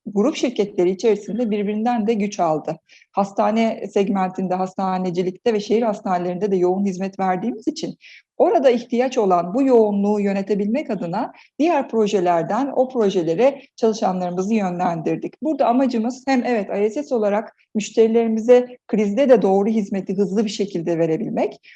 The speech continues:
ama aynı zamanda çalışanlarımızın da mağdur olmamasını, mümkün olduğu kadar en az şekilde mağdur olmasını sağlamaktı. O yüzden temel politikamız buydu.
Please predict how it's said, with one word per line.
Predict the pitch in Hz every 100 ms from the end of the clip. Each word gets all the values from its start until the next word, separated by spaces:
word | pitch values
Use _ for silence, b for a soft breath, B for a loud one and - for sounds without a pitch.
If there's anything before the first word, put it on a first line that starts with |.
| B
ama | 196
aynı | 208 311 320
zamanda | 254 214 190 202 311 427
çalışanlarımızın | 285 254 285 269 277 277 294 339 277
da | 214
mağdur | 226 240 269
olmamasını, | 285 262 208 180 - 170 165 -
mümkün | 220 226 277
olduğu | 262 254 302
kadar | 233 214
en | 233
az | 262 240 -
şekilde | 196 180 170
mağdur | 170 160 147
olmasını | 160 156 151 - 160
sağlamaktı. | 165 160 156 156 - - - - B B B -
O | 285
yüzden | 269 262 247
temel | 247 247 302 302
politikamız | 254 220 240 233 233 311 233
buydu. | 247 214 180 233